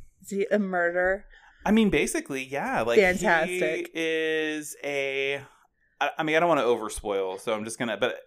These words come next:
Speaker 2: it's, it's, I think you can probably pick up in the description what I'm gonna share,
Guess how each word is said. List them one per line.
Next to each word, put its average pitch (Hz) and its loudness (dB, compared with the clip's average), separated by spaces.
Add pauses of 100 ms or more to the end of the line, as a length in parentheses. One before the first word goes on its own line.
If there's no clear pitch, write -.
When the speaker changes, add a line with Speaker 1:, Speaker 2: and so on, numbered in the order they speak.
Speaker 2:
it's, 120 -4
it's, - -6
I - -8
think 127 -6
you 117 -12
can 107 -10
probably 101 -2
pick 107 -10
up 95 -4
in 87 -12
the 90 -12
description 87 -12
what 87 -8
I'm 87 -8
gonna 85 -10
share, 87 -6